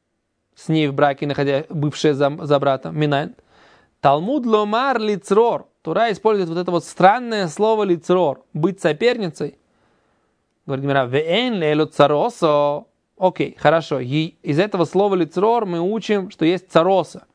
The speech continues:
Вторая в браке. "Цорос, цароса". Продолжение вот этой цепочки, когда вот эта вторая пойдёт замуж за, за другого брата, и то, что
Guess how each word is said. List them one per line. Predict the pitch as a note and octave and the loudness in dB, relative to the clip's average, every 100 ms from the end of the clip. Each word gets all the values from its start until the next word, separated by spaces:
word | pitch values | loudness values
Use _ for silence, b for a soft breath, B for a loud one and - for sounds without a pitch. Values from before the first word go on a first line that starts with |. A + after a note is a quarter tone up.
| _ _ _ | _ _ _
Вторая | - - E3 D#3+ F3+ F#3+ | -20 2 4 4 2 0
в | D3+ | -2
браке. | D3+ C#3 B2+ - _ | 0 0 -2 -14 _
"Цорос, | - C#4 C4 - | 2 4 4 -2
цароса". | D#3 B2+ - - b b b | -2 -2 -4 -18 b b b
Продолжение | F3+ F3 F3+ F3+ C4 C#4+ G#3+ | 0 2 2 0 -4 -2 -2
вот | E3+ | -2
этой | D3+ D3+ | -4 -4
цепочки, | E3+ D#3 G3+ E3 - C#3+ b b | -2 2 2 2 -6 -10 b b
когда | E3 D#3+ D3+ A3 G#3+ F3+ C#3+ _ | 2 2 2 2 2 -2 -6 _
вот | E3 | -6
эта | E3 E3+ | -2 -2
вторая | - E3+ F#3 C4 B3+ | 2 2 4 2 0
пойдёт | F3 D#3+ E3 D#3 | -2 -2 0 2
замуж | E3+ E3 | 2 2
за, | D3 D3+ E3 _ b b b | -2 -2 -2 _ b b b
за | D#3 | -2
другого | E3+ E3+ F3 E3+ | 0 2 2 2
брата, | F#3 C4 D4+ A#3 G#3+ - B B - | 0 0 0 0 -2 -6 B B -8
и | D#3+ | 2
то, | G3+ | 2
что | F3 F#3 | 4 2